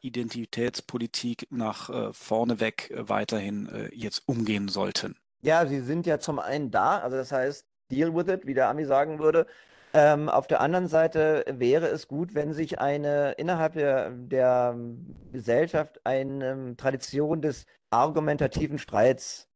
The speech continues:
Speaker 2: vollziehen würde. Das heißt also, dass ein Gegenstand an seinen Argumenten geprüft wird, damit man, ähm, dem Wahrheitsgehalt des Argumentes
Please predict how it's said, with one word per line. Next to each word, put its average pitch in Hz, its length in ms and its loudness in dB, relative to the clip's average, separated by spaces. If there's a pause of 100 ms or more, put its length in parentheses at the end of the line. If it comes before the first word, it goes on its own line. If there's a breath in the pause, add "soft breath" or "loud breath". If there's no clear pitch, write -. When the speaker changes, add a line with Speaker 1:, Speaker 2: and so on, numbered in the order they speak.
Speaker 2:
vollziehen 107 460 -4
würde. 90 340 -4 (240 soft breath)
Das 123 160 2
heißt 151 320 6
also, 151 460 6
dass 143 440 2 (120)
ein 143 300 0
Gegenstand 143 680 -2
an 139 120 -2
seinen 139 200 2
Argumenten 139 580 0
geprüft 110 640 -6
wird, 95 320 -2 (120)
damit 147 340 2
man, 151 440 0
ähm, 147 440 -2 (560)
dem 131 160 0
Wahrheitsgehalt 127 880 2
des 117 100 -8
Argumentes 104 920 -4